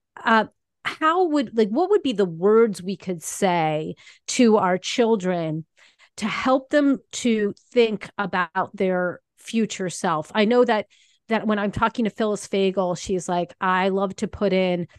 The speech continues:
how would you feel in five hours, five days, five ye-, you know, five months, five years?" I love that.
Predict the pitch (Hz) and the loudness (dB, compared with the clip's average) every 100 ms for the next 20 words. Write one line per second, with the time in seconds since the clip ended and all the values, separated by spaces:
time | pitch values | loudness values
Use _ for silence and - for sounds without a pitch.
0 | _ - 208 190 185 208 - 208 190 180 | _ -6 0 0 2 -2 -2 2 2 2
1 | 196 175 190 180 175 180 175 180 175 - | -4 -4 -2 -2 0 0 0 -2 -4 -6
2 | 185 170 165 175 175 170 160 185 175 160 | -4 -4 -2 0 0 -2 -6 -6 -4 -4
3 | 165 170 196 160 156 170 165 170 165 - | -6 -6 -4 -4 -4 -6 -4 -6 -6 -6
4 | 180 175 170 175 180 196 - 185 185 180 | -4 -2 -2 0 2 0 -2 -4 -2 0
5 | 170 180 190 233 262 302 | 0 -2 -2 0 2 0